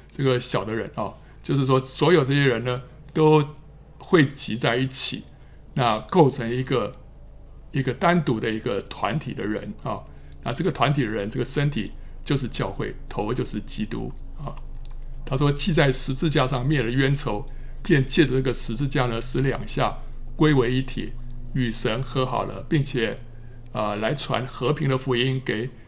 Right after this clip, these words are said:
你们远处的人，也给那近处的人。”啊，是谁来传福音？是，就是基督透过这个新人来传福音。这个十字架呢，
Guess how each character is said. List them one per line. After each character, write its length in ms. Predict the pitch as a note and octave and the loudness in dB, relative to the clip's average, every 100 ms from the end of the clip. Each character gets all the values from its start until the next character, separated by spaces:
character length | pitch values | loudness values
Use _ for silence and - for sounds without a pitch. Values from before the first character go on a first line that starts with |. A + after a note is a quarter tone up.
| - | -8
你 100 | A#2 | -4
们 180 | A#2+ C3+ | 0 2
远 240 | B2 - | 2 0
处 200 | - - | -6 -4
的 140 | C3+ A2 | -2 -2
人， 240 | G#2+ G2 - - - - | -4 -6 -10 -18 -20 -8
也 180 | A2+ A#2+ | -2 -2
给 220 | C#3 G2+ | -2 -4
那 320 | G#2+ G#2 G2+ - - - | -4 -4 -6 -10 -18 -6
近 260 | - C#3 | 2 2
处 220 | A2+ - A2+ | 0 -4 -4
的 140 | G2+ | -4
人。” 320 | G2 F2+ - - - - - - - | -4 -6 -10 -14 -18 -20 -20 -18 -10
啊， 120 | G#2+ | -8
是 240 | - C#3+ | 0 2
谁 220 | B2+ C3 A#2+ | 2 0 -2
来 100 | B2 | -2
传 220 | - A2+ | -4 -6
福 140 | - | -6
音？ 120 | G#2+ B2 - - | -6 -8 -14 -16
是， 180 | - B2+ | -4 -2
就 180 | B2 C3 | 0 -2
是 80 | A#2 | -4
基 200 | - C#3+ | -2 0
督 160 | D3 | 2
透 180 | C#3+ D3 | 2 0
过 140 | B2 A2+ | 0 0
这 80 | |
个 100 | A#2+ | -2
新 380 | A2 - D3+ C#3+ | -4 -4 0 2
人 220 | C3 F#2+ - - - - | 0 -2 -10 -20 -20 -8
来 140 | G#2 | -6
传 260 | A2+ - D3 | -6 -6 -8
福 180 | D3 A2 | -6 -4
音。 260 | G#2+ G#2 A#2 - - - - - - - - - - - - _ - - - - - - - - - | -4 -4 -8 -16 -20 -20 -20 -20 -20 -20 -20 -20 -20 -20 -20 _ -20 -20 -20 -20 -20 -20 -20 -20 -4
这 100 | D#3 | 2
个 100 | C#3+ | 2
十 220 | - D3 | 2 0
字 160 | D3 E3+ | 2 4
架 200 | F3 D3 | 6 6
呢， 240 | B2+ C3 | 4 0